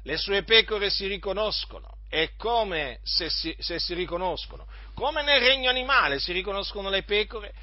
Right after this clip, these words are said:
così nel regno spirituale si riconoscono le pecore del Signore. Le pecore del Signore dunque, eh,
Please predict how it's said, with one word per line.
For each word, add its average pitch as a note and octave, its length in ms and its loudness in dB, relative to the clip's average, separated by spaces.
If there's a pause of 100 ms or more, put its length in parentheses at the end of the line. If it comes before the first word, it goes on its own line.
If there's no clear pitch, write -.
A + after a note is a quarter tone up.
(120)
così G3+ 300 0
nel A#3 180 4
regno A3+ 320 6
spirituale A3 920 2
si G3+ 340 0 (180)
riconoscono F3+ 1040 -2 (200)
le G3+ 280 2
pecore G#3 540 6
del F#3+ 180 2
Signore. F3 580 0
Le C#3 160 -4
pecore B3+ 440 6
del B3 160 2
Signore G#3+ 560 2
dunque, D3 720 -4 (260)
eh, F#3 340 2